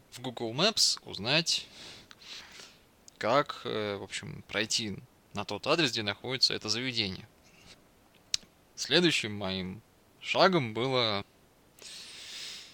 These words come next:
м, б-, была команда,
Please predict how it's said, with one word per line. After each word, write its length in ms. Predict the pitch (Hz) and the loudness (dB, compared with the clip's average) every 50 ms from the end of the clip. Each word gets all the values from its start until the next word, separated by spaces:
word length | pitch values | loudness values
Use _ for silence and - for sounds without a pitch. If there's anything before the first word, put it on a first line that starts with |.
| - - - - - - - - _ - - - 117 | -20 -20 -20 -20 -20 -20 -20 -20 _ -18 -12 -8 -6
м, 760 | 117 113 107 107 110 110 113 110 107 101 101 101 104 101 104 | -4 -4 -2 -2 0 0 0 0 0 0 -2 -2 -4 -2 0
б-, 120 | 110 120 113 | 2 2 2
была 260 | 113 123 117 110 104 | 4 6 8 8 6
команда, 680 | - - 98 120 151 170 165 156 156 151 147 147 135 | 6 4 2 4 4 6 6 6 6 6 6 2 0